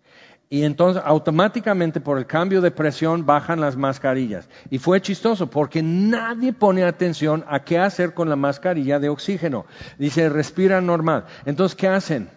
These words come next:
Dice, "Ponlo sobre tu nariz y boca y respira normal". ¿Qué están haciendo? Lo hacen como si fuera cubreboca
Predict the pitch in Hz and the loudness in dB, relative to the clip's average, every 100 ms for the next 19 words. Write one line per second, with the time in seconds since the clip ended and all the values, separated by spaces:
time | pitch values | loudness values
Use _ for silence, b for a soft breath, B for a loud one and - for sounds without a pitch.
0 | _ _ _ _ _ B - 143 143 143 | _ _ _ _ _ B -10 -6 -4 2
1 | 180 214 226 226 - 185 185 180 165 147 | 4 4 2 0 2 2 2 0 -2 0
2 | 135 135 190 - 185 156 160 160 170 143 | 0 0 0 -2 -4 0 -2 0 -2 -2
3 | 139 - 151 151 143 139 123 95 - 160 | -4 -2 -2 0 -2 0 -2 -2 -2 -2
4 | 160 151 147 143 117 - B B 139 156 | 0 -2 -2 -4 -6 -8 B B 0 2
5 | 175 214 226 185 175 156 127 165 175 - | 4 2 0 2 0 0 0 2 2 0
6 | 196 180 170 156 160 - 214 | 0 2 4 2 0 -2 -4